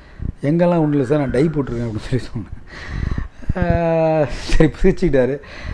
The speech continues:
"வயசு என்ன ஆச்சு?" "வயசு ரொம்பவே ஆச்சு சார்" அப்படின்னு சொல்லி சொன்னேன். அதுக்கும் சிரிச்சுக்கிட்டாரு.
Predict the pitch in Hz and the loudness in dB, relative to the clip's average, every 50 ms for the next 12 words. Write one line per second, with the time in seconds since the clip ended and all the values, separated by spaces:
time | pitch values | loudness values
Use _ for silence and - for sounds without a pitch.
0 | - - - 185 214 - 214 196 175 156 135 131 131 123 143 190 165 185 180 175 | -2 2 4 6 6 6 4 2 2 2 2 2 2 2 2 2 2 2 0 0
1 | 175 180 185 190 190 180 165 139 - - - 123 120 127 120 117 107 113 117 113 | 0 0 0 2 2 2 2 0 0 4 4 4 4 4 0 -4 -6 -8 -8 -10
2 | 98 107 104 104 104 104 101 120 139 - 143 147 156 175 - - - 139 - - | -10 -10 -10 -10 -12 -12 -10 -12 -6 -4 -2 -2 0 0 2 4 6 6 8 6
3 | - - 110 110 107 104 104 - | 4 2 0 -6 -8 -8 -10 -12